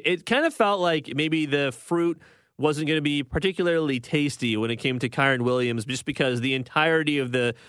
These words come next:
the, uh, Los Angeles Rams are just bad. They're injured and they're bad right now, right? But no Matthew Stafford. He's still in concussion protocol as of Monday.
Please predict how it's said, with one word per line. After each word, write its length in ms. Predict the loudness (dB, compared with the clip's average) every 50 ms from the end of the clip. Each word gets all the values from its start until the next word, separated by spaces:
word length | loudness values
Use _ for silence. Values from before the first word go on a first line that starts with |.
| -20 -20 -12
the, 260 | -6 -2 0 2 2
uh, 140 | 4 4 4
Los 260 | 4 2 2 2 2
Angeles 440 | 2 0 0 0 0 -2 -2 -2 0
Rams 420 | 0 2 2 2 2 0 0 0 2
are 100 | 2 2
just 400 | 2 0 -2 -4 -10 -10 -4 0
bad. 360 | 0 2 2 2 0 0 0
They're 100 | 0 0
injured 420 | 2 2 2 2 2 2 2 2
and 200 | 0 0 2 2
they're 100 | 2 2
bad 300 | 2 2 2 2 0 0
right 180 | 0 0 0 0
now, 180 | -2 -2 -2
right? 260 | 0 2 2 2 2 0
But 200 | 0 -2 0 0
no 180 | 2 2 2
Matthew 320 | 2 2 2 2 0 -2 -2
Stafford. 560 | 0 2 2 2 2 0 0 0 0 -2 -4 -12 -20 -8
He's 200 | -4 -2 -2 -2
still 180 | 0 0 0 0
in 80 | 2 0
concussion 440 | -2 2 2 2 2 2 0 0
protocol 480 | 2 2 0 2 2 2 4 4 4 4
as 160 | 2 2 2
of 120 | 0 0 2
Monday. 560 | 2 2 2 2 2 2 2 2 0 0